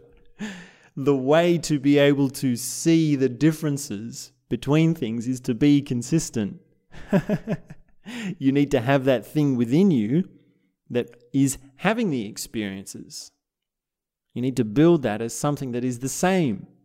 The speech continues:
something that is always there, something that can compare the difference between positive thinking and negative thinking, a positive feeling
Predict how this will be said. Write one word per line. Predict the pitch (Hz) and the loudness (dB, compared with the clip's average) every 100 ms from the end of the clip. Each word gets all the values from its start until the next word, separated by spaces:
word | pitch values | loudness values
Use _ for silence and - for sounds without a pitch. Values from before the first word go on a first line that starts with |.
| _ _ _ _ _ _ _ _ _ - | _ _ _ _ _ _ _ _ _ -8
something | - - 143 | -8 -6 -2
that | 139 | 0
is | 135 | 2
always | 131 139 131 127 127 113 | 4 4 4 2 0 -2
there, | 127 135 120 - - - _ _ _ _ _ _ _ _ _ _ _ _ _ _ _ _ | -2 0 -4 -8 -16 -20 _ _ _ _ _ _ _ _ _ _ _ _ _ _ _ _
something | - 139 131 | -8 -6 -4
that | 123 - | -4 -4
can | 131 117 | -4 -6
compare | - 117 107 - 151 156 143 110 92 - | -4 -6 -6 -6 0 2 4 2 -2 -10
the | - | -10
difference | 101 117 - 113 104 | -4 -4 -4 -8 -8
between | - - 120 107 | -12 -8 -6 -6
positive | 101 - 123 113 110 101 | -6 -2 -2 -2 -4 -4
thinking | 113 107 104 | -8 -6 -8
and | 104 104 | -6 -6
negative | 110 120 110 104 | -6 -6 -8 -10
thinking, | - 107 - - - _ _ _ _ _ _ _ _ _ 117 | -10 -12 -12 -16 -18 _ _ _ _ _ _ _ _ _ -16
a | |
positive | - - 120 113 113 | -6 -2 -2 -2 -4
feeling | - 123 120 117 110 110 | -6 -4 -2 -2 -6 -12